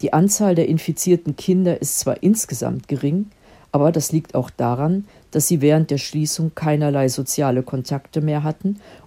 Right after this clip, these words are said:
und sich manchmal auch dann nicht infizierten, wenn ein Elternteil oder beide positiv getestet waren. Allerdings gibt es auch keine wissenschaftlichen Studien für eine weitere Schließung der Schulen. Wir wissen einfach nicht genau,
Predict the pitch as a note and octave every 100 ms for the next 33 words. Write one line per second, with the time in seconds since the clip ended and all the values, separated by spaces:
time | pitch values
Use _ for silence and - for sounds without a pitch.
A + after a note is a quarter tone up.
0 | - E3+ F3 - D3+ D3+ - D#3 C#3 -
1 | - - C3+ E3 E3+ - D#3+ - D#3 -
2 | E3+ E3 B2+ C3 - C3+ C3 C3+ C#3+ D#3+
3 | D3 - D3+ C#3+ D#3 - - _ _ D3
4 | C#3 B2 B2+ C3 C#3+ - D#3 C3 B2+ C3
5 | - C3 - D#3+ - - A2+ G#2+ G2+ -
6 | _ _ _ _ - _ _ - B2+ D3
7 | D#3+ G#3+ C4 - - - _ F3 - F3
8 | E3+ E3 - E3 D#3 D#3 C#3+ - D3 D3+
9 | C#3+ - C#3+ D3+ - - C3+ C3 C3 -
10 | - D3 A#2+ G#2+ A2 C#3+ - D3 C3 -
11 | A2+ A2+ G#2+ - C3 B2+ - _ _ _
12 | _ _ _ - D#3 E3+ G3+ F#3 - C3
13 | B2+ C#3 B2 D3 C3+ - - C3 A#2 A2+
14 | D3+